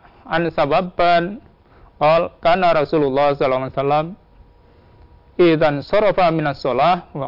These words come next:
qala Allahumma antas salam wa minkas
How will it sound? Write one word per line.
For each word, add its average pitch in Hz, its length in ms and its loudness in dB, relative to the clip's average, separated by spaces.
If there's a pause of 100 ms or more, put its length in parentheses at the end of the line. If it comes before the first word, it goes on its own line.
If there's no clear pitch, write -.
qala 175 240 0
Allahumma 151 640 0
antas 135 320 -6
salam 151 400 0 (1500)
wa 139 160 2
minkas 160 320 0